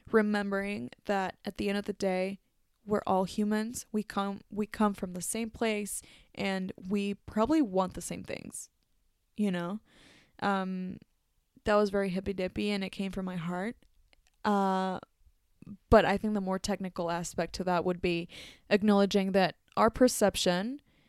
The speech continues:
is partial we don't see the full, we don't see the iceberg, we just see the tip.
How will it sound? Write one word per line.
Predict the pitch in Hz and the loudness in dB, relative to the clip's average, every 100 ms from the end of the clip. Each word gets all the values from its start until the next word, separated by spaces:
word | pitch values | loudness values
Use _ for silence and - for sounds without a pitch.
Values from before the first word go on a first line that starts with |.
| _ _ - _ _ _ _ | _ _ -20 _ _ _ _
is | 196 190 185 - | 2 2 0 -4
partial | - 190 196 269 311 427 _ _ - | 0 2 2 2 0 -2 _ _ 0
we | 220 | 2
don't | 175 202 208 226 | 2 2 2 0
see | - 196 196 196 - | -2 0 0 -4 -4
the | 190 180 | -4 -4
full, | - - 202 190 190 190 196 _ _ _ - | -8 0 4 6 6 2 -2 _ _ _ -2
we | 214 | 2
don't | 220 | 4
see | 214 208 | 2 -2
the | 190 - | -2 0
iceberg, | 175 180 - 208 226 226 | 0 -2 2 4 4 2
we | 208 | -2
just | 190 - | 0 -2
see | - 196 190 190 - - | -4 -4 -4 -6 -8 -8
the | 196 | -4
tip. | - 247 - | 0 0 -2